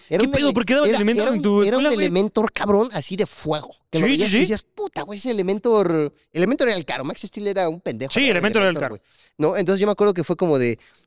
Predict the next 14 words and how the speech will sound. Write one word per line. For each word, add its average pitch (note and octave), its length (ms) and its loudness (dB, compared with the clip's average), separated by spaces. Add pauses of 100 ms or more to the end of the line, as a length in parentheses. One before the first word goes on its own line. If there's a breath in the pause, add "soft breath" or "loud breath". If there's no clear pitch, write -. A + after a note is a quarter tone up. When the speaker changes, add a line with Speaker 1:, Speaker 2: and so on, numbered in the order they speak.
(100)
Speaker 1:
Uno, D#3+ 200 -16
dos, D#3+ 160 -10
tres, - 160 -12
cuatro, - 180 -8
cinco, D#3+ 220 -4
seis, F#3+ 440 -2 (440)
y C#3 120 -2
vi, C#3+ 120 2
y E3+ 160 0
los D3 160 2
vi E3+ 80 0
formaditos E3 400 0
y - 20 0
dije, C3+ 220 -4